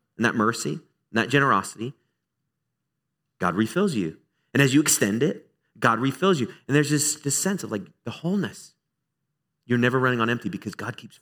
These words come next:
filling you up. This actually gives a new purpose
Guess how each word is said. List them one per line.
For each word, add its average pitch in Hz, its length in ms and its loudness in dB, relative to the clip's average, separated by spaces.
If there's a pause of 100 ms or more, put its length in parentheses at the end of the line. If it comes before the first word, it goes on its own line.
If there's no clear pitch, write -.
filling 98 360 0 (240)
you 95 180 -2
up. - 320 -6 (2250)
This 220 180 4
actually 202 280 0
gives 104 460 2 (600)
a 110 220 2
new 147 160 6
purpose - 560 -2